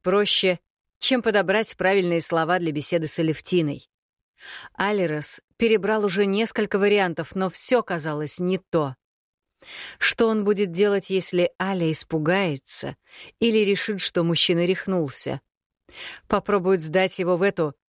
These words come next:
как ее, а, в психушку. Король потряс головой, отгоняя слишком живое воображение. Нет, Алевтина не способна на такое. Она будет бороться за своего мужчину, а не избавляться от проблемы.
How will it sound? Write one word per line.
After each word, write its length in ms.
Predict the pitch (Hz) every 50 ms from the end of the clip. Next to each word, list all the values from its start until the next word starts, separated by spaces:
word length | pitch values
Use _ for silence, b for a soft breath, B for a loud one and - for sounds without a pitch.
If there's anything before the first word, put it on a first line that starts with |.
| _ _ _
как 200 | - 175 160 -
ее, 260 | 160 147 147 143 135 - _ _ _ _ B B B B
а, 320 | B 185 185 175 156 139 - _ _ _ _ _ _
в 200 | - - - -
психушку. 760 | - - - - 208 185 - - 214 165 - - - 147 139 131 _ _ _ _ _ _ _ _ _ _ _ _ B B B B B B B B -
Король 320 | - 214 208 208 208 196
потряс 420 | - 202 190 - 190 202 196 170
головой, 380 | 175 180 180 180 180 175 190 196
отгоняя 560 | - - 175 165 165 175 175 180 190 190 180
слишком 420 | - - 175 160 - - - 170 170
живое 360 | 143 170 165 165 170 165 165
воображение. 880 | 156 170 165 151 170 170 170 151 160 170 160 160 160 160 160 160 147 b b b b b b b _ _ _ -
Нет, 440 | 190 190 185 175 165 151 - - b b b b b b b b b
Алевтина 540 | 233 226 226 226 190 - - 233 214 214
не 100 | 214 214
способна 560 | 202 - - 208 190 - - 196 185 185 190 185
на 100 | 180 165
такое. 540 | 185 165 - - 175 156 147 143 143 139 _ _ _ _ _ _ _ _ _ _ _
Она 220 | - 208 214 220 196
будет 280 | 180 202 180 196 170
бороться 460 | 170 175 175 170 175 175 175 - -
за 120 | 156 151 156
своего 340 | - 165 160 160 156 151 151
мужчину, 560 | 156 160 151 - - - 165 151 151 143 - B B B B B B
а 100 | B 214
не 160 | 214 208 202
избавляться 680 | 175 170 170 180 175 165 165 156 147 - - - 160 -
от 160 | - 156 - -
проблемы. 580 | 175 170 165 151 156 156 143 135 139 139 139